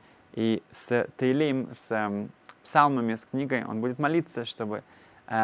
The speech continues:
Ашем помог их найти. Когда его спросили,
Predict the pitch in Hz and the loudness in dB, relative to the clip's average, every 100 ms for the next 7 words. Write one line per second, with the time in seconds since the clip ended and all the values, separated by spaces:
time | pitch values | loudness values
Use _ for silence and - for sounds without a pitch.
0 | 107 110 - 131 123 127 127 - 107 101 | 2 0 -2 0 2 2 2 -2 -6 -4
1 | 101 - 90 - _ _ _ _ _ _ | -4 -6 -10 -10 _ _ _ _ _ _
2 | _ _ _ _ - _ - - _ _ | _ _ _ _ -20 _ -20 -20 _ _
3 | _ _ 95 110 117 - 98 - 135 120 | _ _ -2 0 0 -2 -4 0 0 2
4 | 104 | 0